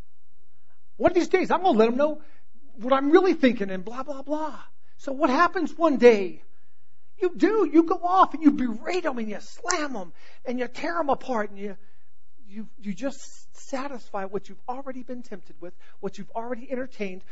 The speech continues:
what you've already allowed to seduce you, because we think that will feel really good, right? That will feel really good. That will satisfy my flesh.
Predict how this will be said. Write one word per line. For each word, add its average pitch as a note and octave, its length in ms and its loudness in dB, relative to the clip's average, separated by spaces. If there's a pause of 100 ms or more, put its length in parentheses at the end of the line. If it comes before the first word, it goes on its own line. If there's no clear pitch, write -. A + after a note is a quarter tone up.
(120)
what G3+ 160 -2
you've G3 140 -4
already C#4+ 380 -2
allowed B3 360 2
to A#3 80 -6
seduce G#3 460 -2
you, F#3+ 140 -4 (180)
because A#3+ 240 2
we A3+ 100 4
think F4+ 380 -2 (180)
that B3+ 180 8
will A3+ 80 -2
feel A#3+ 200 2
really A3+ 220 2
good, F#3+ 300 2
right? G3+ 280 0 (360)
That C4 160 2
will A#3+ 80 4
feel A3+ 220 2
really A#3+ 260 0
good. C4+ 220 6
That - 140 2
will C4+ 100 -4
satisfy C4 760 -4
my G3+ 160 -6
flesh. - 500 0